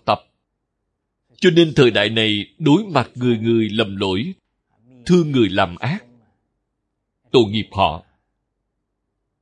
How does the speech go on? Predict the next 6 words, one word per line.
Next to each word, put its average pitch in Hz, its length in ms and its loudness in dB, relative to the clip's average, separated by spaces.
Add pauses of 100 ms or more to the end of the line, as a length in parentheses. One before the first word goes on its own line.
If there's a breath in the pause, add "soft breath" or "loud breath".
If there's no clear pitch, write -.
(460)
Đừng 123 400 0
trách 202 220 -2
móc - 220 -2
họ 82 360 -4
thêm 117 220 -2
nữa. 98 220 -4